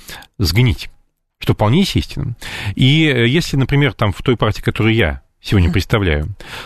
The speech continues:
Speaker 1: тоже будет вся вертикаль, триста пятьдесят депутатов, там,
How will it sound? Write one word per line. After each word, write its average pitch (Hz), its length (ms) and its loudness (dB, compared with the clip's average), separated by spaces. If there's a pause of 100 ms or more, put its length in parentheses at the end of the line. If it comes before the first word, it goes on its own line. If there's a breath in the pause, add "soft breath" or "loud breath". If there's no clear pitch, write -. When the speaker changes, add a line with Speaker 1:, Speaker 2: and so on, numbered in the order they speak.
Speaker 1:
тоже 131 200 2
будет 98 240 -4
вся 135 160 0
вертикаль, 196 480 -2 (1200)
триста 175 420 0
пятьдесят 160 340 0
депутатов, 135 720 -4 (320)
там, 98 240 -10